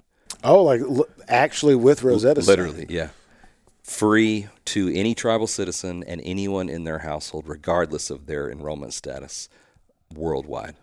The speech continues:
Speaker 2: Right now, we have something like nine thousand users of Rosetta Stone Chickasaw. We're the first Native nation that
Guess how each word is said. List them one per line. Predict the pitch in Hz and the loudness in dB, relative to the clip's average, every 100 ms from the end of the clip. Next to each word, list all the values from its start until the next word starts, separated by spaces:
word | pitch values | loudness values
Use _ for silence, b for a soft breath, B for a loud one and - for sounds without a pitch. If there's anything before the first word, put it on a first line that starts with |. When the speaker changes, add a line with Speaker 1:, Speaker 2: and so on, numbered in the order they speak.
| _ _ - - | _ _ -20 -6
Speaker 2:
Right | 101 95 | -4 -2
now, | 95 90 | -2 -4
we | 85 | -4
have | 80 | -6
something | - 85 82 80 | -8 -12 -12 -10
like | 78 69 - _ _ _ _ _ - | -10 -10 -16 _ _ _ _ _ -8
nine | 87 85 82 | -4 -4 -6
thousand | - 78 73 - 73 76 | -6 -6 -8 -10 -16 -18
users | 76 71 71 - 69 - - - | -16 -14 -14 -14 -14 -14 -16 -16
of | 76 | -14
Rosetta | 71 71 - 76 | -12 -12 -12 -14
Stone | - - - | -14 -16 -16
Chickasaw. | - - - - - _ _ _ _ _ _ _ _ | -20 -20 -20 -20 -20 _ _ _ _ _ _ _ _
We're | 85 85 | -8 -6
the | 80 | -6
first | - - 101 95 - - - b b _ | -4 2 2 2 -4 -10 -16 b b _
Native | 90 85 78 | -6 -6 -6
nation | 82 82 78 - 78 73 80 _ _ | -6 -8 -8 -12 -12 -16 -20 _ _
that | - 78 78 - - | -12 -10 -10 -14 -20